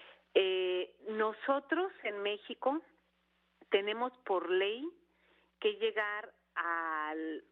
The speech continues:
tre-, a, en, al treinta y cinco por ciento de generación de electricidad, eh, de energías renovables en el dos mil veinticuatro. Traemos ahorita un veintinueve por ciento y ya tenemos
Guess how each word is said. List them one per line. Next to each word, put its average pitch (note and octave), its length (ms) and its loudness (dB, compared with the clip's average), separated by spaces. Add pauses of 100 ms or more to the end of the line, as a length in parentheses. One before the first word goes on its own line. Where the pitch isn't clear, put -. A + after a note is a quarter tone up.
(180)
tre-, F3+ 320 0
a, D#3+ 300 0
en, D3+ 600 -6
al F3+ 180 0
treinta F#3 300 -2
y F3+ 100 -2 (100)
cinco C4+ 320 0
por G#3 240 0
ciento G3+ 340 -2
de F#3 100 0
generación E3 680 -2
de G3 80 0
electricidad, F3+ 1080 -4 (1500)
eh, F3+ 140 2
de F#3 140 4
energías F#3+ 500 0
renovables G#3 640 -2
en F#3+ 100 -8
el E3+ 120 -6
dos E3 200 -6
mil F3 180 -4
veinticuatro. E3+ 680 -2
Traemos G3 420 -2
ahorita F3+ 400 -2
un F3+ 100 -4
veintinueve E3+ 640 -2
por F#3 240 0 (100)
ciento A#3+ 540 -2 (560)
y G3+ 140 -8
ya G3+ 180 2
tenemos G3+ 640 -2